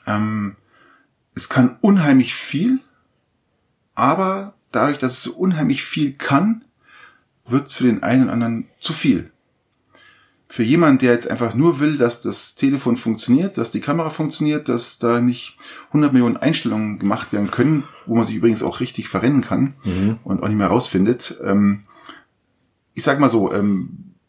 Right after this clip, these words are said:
Speaker 2: Für alte Leute I O S und für junge
Speaker 1: für Leute, die, nein, nein, das haben auch junge Leute ganz viel I O S. Aber die wollen einfach, dass es funktioniert. Die brauchen nicht diese hundert Millionen Einstellungen mit und nochmal hier und da und dort.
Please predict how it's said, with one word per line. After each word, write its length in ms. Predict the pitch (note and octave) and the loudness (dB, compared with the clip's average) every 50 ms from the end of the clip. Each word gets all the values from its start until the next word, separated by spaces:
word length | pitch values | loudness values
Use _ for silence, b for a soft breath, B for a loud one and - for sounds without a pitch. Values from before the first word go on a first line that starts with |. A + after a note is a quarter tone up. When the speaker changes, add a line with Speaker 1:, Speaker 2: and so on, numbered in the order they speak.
| _ _ _ _ _ _ _ _ _ _ _ _ _ _ _ - _ | _ _ _ _ _ _ _ _ _ _ _ _ _ _ _ -20 _
Speaker 2:
Für 180 | - - - A2+ | -8 -4 -2 0
alte 180 | A2+ A2+ G#2+ A2 | 2 2 4 4
Leute 260 | G#2 G2+ G#2 G2+ E2+ | 4 4 4 2 -2
I 180 | - - F#2+ F2+ | -6 -6 -8 -10
O 40 | E2+ | -10
S 280 | E2+ - - - - | -10 -10 -10 -10 -10
und 100 | F#2+ F#2 | -10 -10
für 300 | - - F#2 F2+ F2 F2 - _ _ _ - - - - | -8 -6 -6 -6 -6 -6 -10 _ _ _ -14 -14 -12 -8
junge 380 | G#2 G2 F2+ F#2 F#2+ F#2 F#2 - | -8 -8 -8 -6 -6 -6 -6 -8
Speaker 1:
für 300 | - - - D3 D3+ B2+ | -8 -10 -6 0 2 4
Leute, 340 | C3 C3 D#3+ G3 G3+ F#3+ | 6 6 4 4 2 0
die, 140 | D#3 D#3 - - - C#3 | 0 -2 -4 -6 -4 -2
nein, 240 | C3+ F3 G3+ F#3+ | 0 0 0 0
nein, 240 | E3+ E3 D3 A#2 G#2+ | 0 2 2 0 0
das 140 | G#2+ F#2+ - | -2 -4 -2
haben 100 | C3+ - | -2 0
auch 80 | C3 A#2+ | 0 0
junge 160 | D#3 G3+ F#3 | 0 0 0
Leute 280 | B2 G2+ G2+ - A2+ G2+ | 0 0 -2 -4 -6 -8
ganz 260 | - - - - - | -6 -6 -6 -6 -6
viel 100 | - - | -6 -8
I 40 | - | -8
O 40 | F2 | -8
S. 140 | F2 - B B B B B B B | -10 -10 B B B B B B B
Aber 140 | - A#2 A#2 | -4 2 2
die 100 | C3 A2 | 4 4
wollen 180 | A2+ C#3 E3 E3 | 4 2 4 2
einfach, 180 | - - D3 | 2 0 -2
dass 160 | C#3+ C#3 C3 | -4 -4 -6
es 40 | - | -8
funktioniert. 420 | - - C#3+ C3+ - F3+ F#3 E3 - | -4 -4 -4 -4 -2 -2 -2 0 0
Die 60 | C3 | -2
brauchen 440 | - - - - - E3+ - E3+ C#3 | -2 0 0 0 0 0 2 2 0
nicht 160 | B2+ B2 - | 0 0 -2
diese 200 | - A2+ A#2 G#2+ | -6 -6 -4 -2
hundert 240 | B2 D#3 D#3 C#3 B2 | 0 2 2 2 0
Millionen 320 | B2 A2 A2+ B2 B2+ - | -2 0 2 2 0 0
Einstellungen 580 | - - A#2+ C3+ - - B2+ A2+ A2+ A#2 A2 A2+ | 0 -2 -2 -2 0 0 0 2 2 4 2 2
mit 180 | G2+ F#2+ F2+ - | 0 -2 -4 -2
und 180 | A#2+ B2 A2+ | -2 -2 0
nochmal 340 | A#2 B2 B2+ - C#3 B2 A#2 | 0 -4 -2 0 0 0 0
hier 200 | G#2+ A#2 B2 G#2 | 0 -2 -2 0
und 160 | A2 A#2 A2+ | 0 -2 -2
da 160 | - G2 G2 | -2 -2 -2
und 160 | A#2 A#2 G#2+ - | -2 -4 -4 -4
dort. 140 | A#2 - | -6 -8